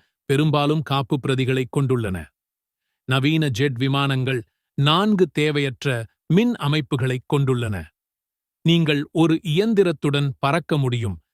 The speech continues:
மற்றும் தொழில்நுட்ப ரீதியாக எதுவும் இல்லாமல் தரையிறங்கலாம். ஏனெனில், ஒவ்வொரு ஜெட் விமானமும் அதன் பிரேக்குகளுடன் மட்டுமே ஓடுபாதையில் நிறுத்தக்கூடிய திறன் கொண்டதாக இருக்க வேண்டும். அதன்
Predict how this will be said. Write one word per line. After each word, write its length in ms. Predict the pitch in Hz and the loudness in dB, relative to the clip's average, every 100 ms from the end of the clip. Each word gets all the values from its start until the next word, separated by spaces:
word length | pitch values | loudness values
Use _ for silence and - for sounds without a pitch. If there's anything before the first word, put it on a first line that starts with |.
| _ _ | _ _
மற்றும் 340 | 143 - 147 131 | -4 0 -2 0
தொழில்நுட்ப 640 | 160 208 247 190 143 165 | 2 2 4 2 0 -2
ரீதியாக 560 | 139 165 147 143 135 143 101 | 0 -2 0 -2 -2 -4 -2
எதுவும் 400 | 139 156 160 147 | 0 2 2 0
இல்லாமல் 520 | 127 131 127 127 139 | -2 -2 -2 -4 -4
தரையிறங்கலாம். 760 | 143 139 135 131 131 127 98 82 _ _ _ _ - | -2 0 0 0 -2 -2 -4 -10 _ _ _ _ 0
ஏனெனில், 420 | 151 160 190 113 - _ _ 156 | 2 4 2 -2 -10 _ _ 2
ஒவ்வொரு 480 | 175 175 214 208 208 | 2 4 2 4 2
ஜெட் 240 | 143 147 | 0 -2
விமானமும் 640 | 135 147 147 143 135 131 139 _ _ | 0 0 0 0 0 -2 -6 _ _
அதன் 320 | 139 143 135 104 | 0 2 0 0
பிரேக்குகளுடன் 760 | 160 190 208 151 160 151 147 | 0 2 2 2 2 2 0
மட்டுமே 460 | 131 131 - 147 131 107 _ _ - | -2 -2 0 0 -2 -6 _ _ 2
ஓடுபாதையில் 800 | 180 214 196 160 147 143 143 127 | 4 4 2 0 0 0 -2 -2
நிறுத்தக்கூடிய 760 | 139 147 - 151 - 139 131 117 - _ _ - | -2 -2 -2 -2 0 0 0 -4 -10 _ _ 4
திறன் 260 | 196 254 | 4 4
கொண்டதாக 540 | 202 165 147 139 127 143 | 2 0 0 -2 -2 -2
இருக்க 300 | 127 139 151 | -2 -2 0
வேண்டும். 380 | 131 123 110 90 _ _ _ _ | 0 -2 -4 -8 _ _ _ _
அதன் 320 | 147 147 139 | 2 2 0